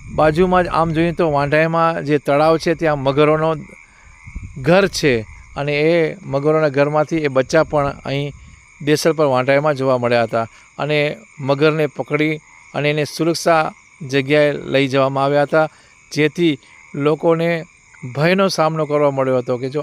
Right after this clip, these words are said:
આ વરસાદ જો વધુ રહેશે તો આવી રીતે મગર અને આવી રીતે લોકો બેહાલ થશે. તે રીતે આ ડેસલપર વાંઢાય છે અને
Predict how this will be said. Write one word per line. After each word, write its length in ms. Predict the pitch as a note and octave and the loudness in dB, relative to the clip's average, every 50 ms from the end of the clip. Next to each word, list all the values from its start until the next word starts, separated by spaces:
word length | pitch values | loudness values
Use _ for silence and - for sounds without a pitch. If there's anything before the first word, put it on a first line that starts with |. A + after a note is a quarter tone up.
| - C#3 | -4 -2
આ 100 | C#3+ D#3 D3+ C#3+ | 0 0 0 0
વરસાદ 320 | C#3+ - - E3 E3 D#3+ D3+ | -2 -2 0 0 0 2 0
જો 100 | D#3+ D3 C3 | 0 0 0
વધુ 200 | C3 C3+ D#3+ E3+ E3 | 0 0 0 0 0
રહેશે 260 | E3+ - - F#3+ E3+ C#3+ - _ _ _ _ _ _ | 0 0 0 0 0 0 -2 _ _ _ _ _ _
તો 20 | - | -2
આવી 220 | D3+ D3+ E3 F3 E3 | 0 2 2 2 2
રીતે 140 | D#3+ F#3 E3+ | 2 0 0
મગર 320 | D3+ C#3+ D3+ D#3 F3+ E3 C3 - _ _ - - - - - - | 0 0 2 2 2 0 0 -2 _ _ -20 -20 -20 -18 -10 -6
અને 160 | F3 E3+ F3+ | -4 -2 0
આવી 260 | F3 E3 E3 F3 F3+ F3 | 0 2 4 4 2 2
રીતે 160 | D#3 F#3 F#3 F#3 | 2 2 0 2
લોકો 340 | F3 E3+ E3+ E3 - F#3+ F#3 F#3 E3+ - - - - - - - - _ _ - | 4 4 2 2 2 2 2 2 0 -2 -6 -14 -20 -20 -20 -20 -20 _ _ -16
બેહાલ 460 | - D#3 E3+ F3 E3 C#3+ D#3 F3 G#3+ G3+ | -6 0 2 2 2 2 2 2 2 2
થશે. 320 | - F#3+ E3+ - D#3 B2+ A2+ G#2+ - - - - - - - - - - - - | 0 -2 -2 -2 0 -2 -2 -2 -6 -12 -20 -20 -20 -20 -20 -20 -20 -20 -10 -4
તે 60 | - D3+ D#3 | 0 0 0
રીતે 220 | D#3 D#3+ D3 D#3+ E3 | 0 0 -2 -2 -2
આ 180 | D#3+ D3+ D3 D3 | 0 0 0 0
ડેસલપર 480 | C#3 C#3 D3 - - D#3 C#3 D3 D3 C3+ B2 A#2+ | 0 0 -2 0 0 -2 0 0 0 0 2 0
વાંઢાય 380 | B2+ C3+ B2 C3 D3 D3+ D#3 C#3 | 0 0 0 0 0 0 0 0
છે 120 | D3+ D#3 D#3 D#3+ D3+ - _ _ _ _ - - - - | 0 0 0 0 -2 -6 _ _ _ _ -20 -18 -12 -8
અને 240 | D#3+ D#3+ D#3+ D#3+ | -6 -4 -2 -2